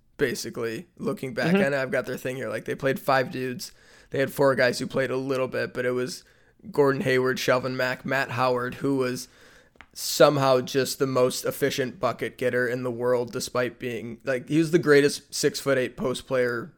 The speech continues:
Speaker 1: offensive rebounder I've ever seen. Um,
Speaker 2: Yeah.
Speaker 1: and then Veasley and Norred were their other two. Like, those guys all played a ton. Um, and it was a really good team. They're number twelve in KenPom, that Butler team.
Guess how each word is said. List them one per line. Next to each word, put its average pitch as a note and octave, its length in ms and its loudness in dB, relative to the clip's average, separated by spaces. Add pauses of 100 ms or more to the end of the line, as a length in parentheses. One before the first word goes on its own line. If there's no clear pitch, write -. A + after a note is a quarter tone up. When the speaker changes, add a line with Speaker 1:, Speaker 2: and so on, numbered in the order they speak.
Speaker 1:
offensive B2+ 400 0
rebounder A#2+ 420 -4
I've A#2 100 -4
ever A2 200 -6
seen. G2 300 -12 (520)
Um, C3 380 2
Speaker 2:
Yeah. D3 180 4 (300)
Speaker 1:
and C3 200 0
then A#2 380 0
Veasley C3+ 540 0
and A#2+ 80 -4
Norred A#2 520 -2 (200)
were C3 120 0
their A#2+ 140 2
other A#2+ 200 0
two. C3 180 -4
Like, - 240 -8
those C3+ 220 -2
guys C3+ 220 0
all C3 160 2
played B2 380 0 (300)
a B2 100 0
ton. A#2+ 480 -4 (300)
Um, G#2+ 480 -6 (640)
and C3+ 140 2
it - 40 4
was C3+ 160 2
a C3+ 60 2
really A#2 360 0
good A2 180 -6
team. G#2+ 240 -8
They're C#3 140 2
number C#3 260 2
twelve B2 340 -2
in A#2 80 -8
KenPom, A2 560 -8 (120)
that A2+ 200 -4
Butler A2+ 300 -6
team. G#2+ 340 -12